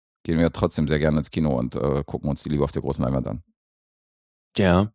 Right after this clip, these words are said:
Speaker 2: ich
Speaker 1: da
Speaker 2: meine,
Speaker 1: haben wir
Speaker 2: das
Speaker 1: jetzt
Speaker 2: ist halt auch echt ein absolutes Luxusproblem, ne? Dass manche Filme einfach jetzt wirklich original gleichzeitig im Kino und im Stream sind.
Speaker 1: Ja, klar, hat sich ein bisschen was angestaut. Das sind ja über, über die meisten Filme, die wir hier reden, da sagen wir jedes Mal so, dass der von einem Jahr hätte anlaufen sollen.
Speaker 2: Mhm.
Speaker 1: Also.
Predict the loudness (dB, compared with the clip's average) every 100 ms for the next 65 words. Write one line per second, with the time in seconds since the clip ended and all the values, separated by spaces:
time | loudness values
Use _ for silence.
0 | -4 2 4 4 2 2 2 -2 -4 -6
1 | -4 -4 -6 -6 -2 -2 -2 0 0 0
2 | -2 -2 0 4 4 4 2 2 0 2
3 | 2 2 0 -4 -2 -2 -2 -2 2 4
4 | 2 0 -8 -6 -6 2 2 2 -4 -8
5 | _ _ -2 -2 4 4 4 2 0 0
6 | 0 2 0 -4 _ _ 2 4 4 0
7 | 0 -4 -4 -2 0 0 2 0 0 -2
8 | -4 -10 -18 -10 -4 -2 -2 -4 -4 -4
9 | 0 2 4 2 2 2 4 4 4 4
10 | 4 4 2 -4 2 4 6 4 2 2
11 | 4 2 0 0 2 4 4 2 2 2
12 | 0 -4 -6 -8 -14 _ 4 6 6 2
13 | -6 _ _ -4 -2 -2 -2